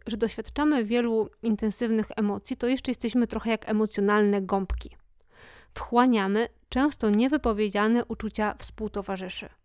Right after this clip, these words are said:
Na przykład, słysząc głębokie westchnienie osoby siedzącej obok, odczuwamy jej niezadowolenie,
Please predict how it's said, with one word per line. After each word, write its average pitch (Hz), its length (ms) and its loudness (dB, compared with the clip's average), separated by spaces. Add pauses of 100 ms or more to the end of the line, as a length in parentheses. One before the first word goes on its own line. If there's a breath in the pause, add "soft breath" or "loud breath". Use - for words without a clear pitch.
(600 soft breath)
Na 247 140 4
przykład, 226 480 -4 (120)
słysząc 262 560 0 (160)
głębokie 220 480 2
westchnienie 226 600 2
osoby 208 420 -4
siedzącej 208 500 0
obok, 208 440 -4 (440 loud breath)
odczuwamy 214 600 2
jej 180 180 2
niezadowolenie, 240 1040 2